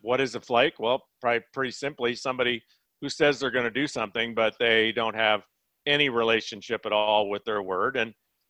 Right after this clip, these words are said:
just as casually as they say, "Yeah, that sounds like a great idea," they figure out how it's no longer a great idea, and they don't do it. Doesn't make 'em a bad person, just doesn't make 'em a good investment of our time for building a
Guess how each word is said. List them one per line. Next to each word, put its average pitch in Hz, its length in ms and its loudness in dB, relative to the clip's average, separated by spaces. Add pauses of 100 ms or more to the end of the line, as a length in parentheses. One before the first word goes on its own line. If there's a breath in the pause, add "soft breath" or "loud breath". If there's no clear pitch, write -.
(280)
just 156 320 0
as 139 100 -6
casually 131 720 2
as 117 120 -4
they 120 120 2
say, 123 240 2
"Yeah, 127 300 4
that 127 180 2
sounds 127 220 -2
like 123 160 0
a 107 40 -10
great 113 240 2
idea," 107 480 2 (480)
they 135 140 0
figure 131 380 0
out 120 200 6
how 120 220 4
it's 123 180 0
no 123 160 -2
longer 117 380 0
a 104 100 0
great 107 240 2
idea, 98 520 2 (680)
and 123 140 -2
they 120 120 4
don't 113 240 2
do 196 180 8
it. 104 220 2
Doesn't 165 240 0
make 127 140 2
'em 117 120 -2
a 101 40 2
bad 107 340 2
person, 135 460 0 (440)
just 180 340 0
doesn't 185 400 4
make 165 220 2
'em 151 100 2
a 123 80 2
good 160 240 4
investment 139 600 2
of 120 100 2
our 117 160 6
time 147 600 2 (1120)
for 143 120 2
building 156 460 6
a 131 140 4